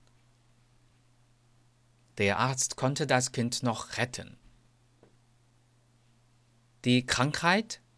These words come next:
die Krankheiten. 疾病. Erstens. Gegen welche Krankheiten sollte ich mich impfen lassen?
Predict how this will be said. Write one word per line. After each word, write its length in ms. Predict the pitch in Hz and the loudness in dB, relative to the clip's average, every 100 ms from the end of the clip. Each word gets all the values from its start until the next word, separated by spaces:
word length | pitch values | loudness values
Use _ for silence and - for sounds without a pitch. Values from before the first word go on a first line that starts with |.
| _ - | _ -6
die 180 | 151 151 | -6 -4
Krankheiten. 880 | - 123 123 - 95 90 - - - _ _ _ _ _ _ _ _ | 0 0 0 0 0 0 -8 -12 -18 _ _ _ _ _ _ _ _
疾 200 | - 101 | -4 -4
病. 240 | 101 127 - _ _ _ _ _ _ _ _ _ _ - | 0 -2 -4 _ _ _ _ _ _ _ _ _ _ 2
Erstens. 680 | 110 127 - 90 - - _ _ _ _ _ _ _ _ _ - | 2 2 -4 -4 -4 -4 _ _ _ _ _ _ _ _ _ -4
Gegen 300 | 147 151 127 | 0 4 4
welche 320 | 147 - 180 | 4 2 -2
Krankheiten 720 | - 127 135 156 160 - 175 | 0 0 0 -2 -2 -2 0
sollte 320 | 151 139 147 | 2 2 0
ich 220 | 139 127 | -2 -2
mich 220 | 131 127 - | -2 -4 -4
impfen 320 | 160 - 170 | -8 -6 -4
lassen? 400 | 180 - 233 | -4 -2 -4